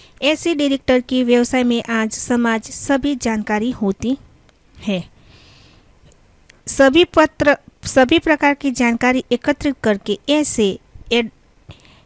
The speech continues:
एवरेजेस बना सकते हैं। अल्प संख्या में होने वाले समाज के जिलों में अपना समाज कितना है, वह समाज कौन से गांव में रहते हैं, उनका पते, फ़ोन नंबर, शादी,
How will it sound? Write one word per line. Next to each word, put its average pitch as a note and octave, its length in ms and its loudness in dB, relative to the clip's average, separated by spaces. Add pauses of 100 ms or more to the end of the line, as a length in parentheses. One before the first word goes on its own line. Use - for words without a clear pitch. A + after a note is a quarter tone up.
(160)
एवरेजेस D4+ 680 4
बना B3 280 2
सकते - 400 0
हैं। C#4+ 200 2 (220)
अल्प A#3 240 0
संख्या A3+ 420 -2
में C4+ 160 2
होने G#3+ 300 0
वाले G#3 260 0
समाज B3+ 360 -2 (100)
के C#4 160 -2
जिलों G#3+ 340 0
में G#3 200 -2 (180)
अपना C4 380 -2
समाज G3+ 480 -2
कितना A3+ 420 -4
है, B3+ 220 -8 (100)
वह G3+ 160 -2
समाज G#3 480 -2
कौन G#3+ 240 0
से C4 180 0
गांव A#3+ 200 -2
में A#3+ 180 4
रहते A#3 340 2
हैं, A#3+ 200 -4 (480)
उनका C4 460 2 (640)
पते, B3+ 400 2
फ़ोन G#3 260 0
नंबर, A#3+ 360 0
शादी, G#3+ 480 -2